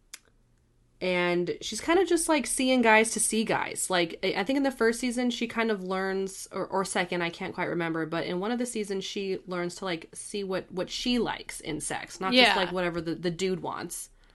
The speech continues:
Speaker 1: Um, and
Speaker 2: Yeah.
Speaker 1: then she meets, um, the exchange student or something who comes or something. Doesn't he show up in season two? Um,
Speaker 2: I think
Speaker 1: the,
Speaker 2: that
Speaker 1: the
Speaker 2: was
Speaker 1: blonde
Speaker 2: season,
Speaker 1: boy.
Speaker 2: season one.
Speaker 1: Season
Speaker 2: Her
Speaker 1: one?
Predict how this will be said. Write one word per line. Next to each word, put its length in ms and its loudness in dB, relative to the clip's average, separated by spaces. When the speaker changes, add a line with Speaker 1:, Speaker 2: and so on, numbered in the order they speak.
Speaker 1:
Um, 380 4
and 140 0
Speaker 2:
Yeah. 120 10
Speaker 1:
then 80 4
she 200 0
meets, 560 0
um, 480 0
the 100 0
exchange 720 0
student 320 0
or 60 0
something 260 2
who 120 4
comes 440 6
or 80 0
something. 360 2
Doesn't 220 -2
he 80 2
show 180 -2
up 120 -2
in 100 -2
season 320 -2
two? 460 -2
Um, 160 -2
Speaker 2:
I 60 0
think 120 -2
Speaker 1:
the, 60 -2
Speaker 2:
that 60 4
Speaker 1:
the 100 4
Speaker 2:
was 100 0
Speaker 1:
blonde 280 2
Speaker 2:
season, 100 0
Speaker 1:
boy. 300 0
Speaker 2:
season 420 -4
one. 460 -6
Speaker 1:
Season 220 -2
Speaker 2:
Her 40 0
Speaker 1:
one? 400 0